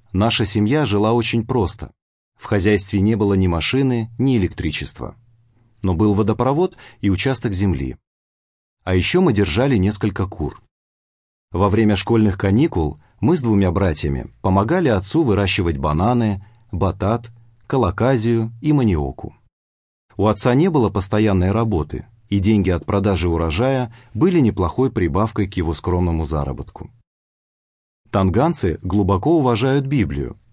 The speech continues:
и наша семья не была исключением. Мы исправно ходили в церковь. Однако все наши мечты о хорошей жизни были связаны с переездом в страну побогаче.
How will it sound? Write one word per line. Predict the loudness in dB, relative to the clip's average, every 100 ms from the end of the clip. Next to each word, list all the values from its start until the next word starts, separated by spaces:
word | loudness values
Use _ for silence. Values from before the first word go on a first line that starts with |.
| _ -2
и | 0
наша | 2 0
семья | -2 0 2 2
не | 2
была | 2 2 0
исключением. | -2 -6 -4 -2 -4 -6 -10 -16 _ _ _ _ _ _ _
Мы | 0 2
исправно | 0 0 0 0
ходили | 0 0 0 0
в | -2
церковь. | -4 -6 -6 -12 -14 _ _ _ _ _ _ _ -6
Однако | -2 0 0 0
все | 0 2
наши | 2 2 0
мечты | 0 0 0
о | 0
хорошей | 0 0 0 0 0
жизни | 2 2 2 2
были | 2 2
связаны | 0 0 0 0 -2
с | -2
переездом | -2 0 0 0 -2 -4
в |
страну | -4 -4 -4
побогаче. | -4 -4 -4 -4 -6 -10